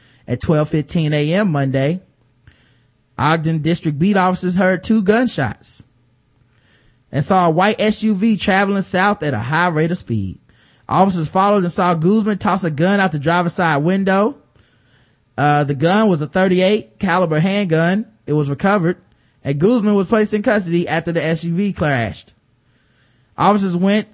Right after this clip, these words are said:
uh, to Mount Sinai Hospital and learned a man had gone, gone there after being shot. The victim from Douglas Park neighborhood was standing on the sidewalk when the S U V stopped. The driver said,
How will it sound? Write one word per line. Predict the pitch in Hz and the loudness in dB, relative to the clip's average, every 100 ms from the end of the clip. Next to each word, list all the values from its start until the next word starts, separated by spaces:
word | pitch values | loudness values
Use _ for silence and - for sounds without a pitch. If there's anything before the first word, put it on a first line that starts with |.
| - | -16
uh, | - | -4
to | 165 | -2
Mount | 151 185 165 | 0 0 -2
Sinai | - 185 190 190 180 | -2 0 2 2 0
Hospital | 175 196 196 185 160 | 2 0 0 -2 0
and | |
learned | 175 180 | 0 0
a | 156 | -2
man | 165 180 185 | -2 0 0
had | 170 147 | 0 0
gone, | 175 180 170 151 | 0 0 -2 -2
gone | 160 196 190 | 0 0 2
there | 170 156 | 0 0
after | 160 156 | -2 -2
being | 151 147 | -2 -4
shot. | 127 185 202 208 - _ _ - _ - | -4 0 0 0 -4 _ _ -20 _ -6
The | 135 | -2
victim | 175 214 214 185 202 | 0 0 0 0 0
from | 165 147 | -2 0
Douglas | 180 170 160 | 0 0 -2
Park | 180 170 | -2 0
neighborhood | 180 190 185 180 | 0 2 2 2
was | 156 | 0
standing | 180 175 170 | 0 0 0
on | 160 | -4
the | |
sidewalk | 131 185 185 180 185 185 | -2 0 2 2 2 2
when | 165 | 0
the | 156 | -2
S | 147 180 175 | -2 -2 -4
U | |
V | 160 165 | -4 -4
stopped. | - 175 185 - - - - | -4 -2 0 -2 -12 -20 -8
The | - | -2
driver | 147 175 175 | 2 2 0
said, | 165 165 151 135 | 0 0 0 0